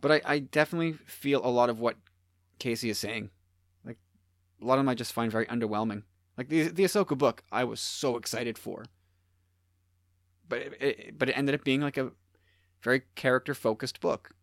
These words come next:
with very few links into the larger narrative. And that's what they've been doing. And I,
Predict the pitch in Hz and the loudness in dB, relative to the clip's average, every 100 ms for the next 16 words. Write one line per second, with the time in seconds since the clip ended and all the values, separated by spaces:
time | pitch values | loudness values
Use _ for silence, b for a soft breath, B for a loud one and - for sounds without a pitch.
0 | _ _ _ _ _ _ _ _ _ 123 | _ _ _ _ _ _ _ _ _ -10
1 | 123 120 123 123 135 - 139 127 123 113 | -8 0 2 2 0 -4 -4 -2 -4 -4
2 | - - - 120 113 - 123 120 117 117 | -6 -8 -6 -8 -8 -6 -6 -4 -6 -6
3 | 117 _ _ _ - 120 120 127 113 131 | -12 _ _ _ -2 0 2 2 2 2
4 | 104 - - _ _ _ _ _ _ 113 | 0 -6 -20 _ _ _ _ _ _ -2
5 | 127 151 143 139 135 135 131 101 110 _ | -2 -2 -2 0 2 2 0 -2 -12 _
6 | _ _ _ - 120 | _ _ _ -8 -4